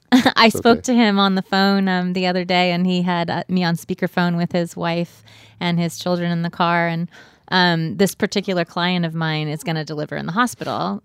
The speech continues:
Speaker 1: but she's gonna be delivering with Doctor Shavira, but she's doing, you know, care with another doctor. And, um, and Anna, his wife, said, "Just wanna know, like, why does she wanna go to that hospital?" And I said, "Because of your husband,
Speaker 2: Yeah.
Speaker 1: <laughs> 'cause he's amazing."
Speaker 2: Yeah.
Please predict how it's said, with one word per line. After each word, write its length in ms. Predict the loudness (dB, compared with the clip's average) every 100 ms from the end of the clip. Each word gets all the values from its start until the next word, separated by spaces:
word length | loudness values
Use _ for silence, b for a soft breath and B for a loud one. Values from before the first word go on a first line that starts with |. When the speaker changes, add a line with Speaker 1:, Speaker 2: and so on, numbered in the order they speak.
| -6
Speaker 1:
but 180 | -4 -4
she's 560 | -6 -6 -8 -12 -14 -8
gonna 180 | -6
be 100 | -6
delivering 360 | -8 -8 -8 -8
with 120 | -10
Doctor 280 | -10 -12 -14
Shavira, 480 | -12 -8 -4 -2 -4
but 120 | -8
she's 200 | -10 -10
doing, 500 | -8 -8 -6 -6 -4
you 80 | -4
know, 160 | -6
care 300 | -6 -4 -4
with 120 | -4 -8
another 300 | -8 -8 -8
doctor. 500 | -6 -6 -6 -8 -8 -12 B B B
And, 320 | -2 0 0
um, 420 | 0 -2 -4 -6 -10 _ _
and 260 | 2 4 2
Anna, 480 | -2 -2 -2 -4 -4
his 220 | -6 -2
wife, 180 | 0 0
said, 380 | -2 -2 -2 -6 b b b b
"Just 300 | 2 2 2
wanna 200 | 4 6
know, 320 | 6 8 6
like, 220 | 4 2
why 320 | 0 -2 2
does 140 | 2 2
she 160 | 2
wanna 240 | 2 2 2
go 160 | 4
to 80 | 4
that 180 | 2 0
hospital?" 840 | -2 -4 -4 -6 -8 -6 -4 -4 -4
And 160 | -2 0
I 100 | 0
said, 380 | -2 -2 -2 -6 _ _ _ _ _ -6
"Because 320 | -2 0 2
of 120 | 2
your 100 | 0
husband, 680 | 2 2 2 4 6 6 6 8
Speaker 2:
Yeah. 460 | 6 6 4 2
Speaker 1:
<laughs> 320 | 0 -4 -8
'cause 160 | 0 4
he's 180 | 4 4
amazing." 800 | 2 4 4 2 2 0 0
Speaker 2:
Yeah. 80 | 0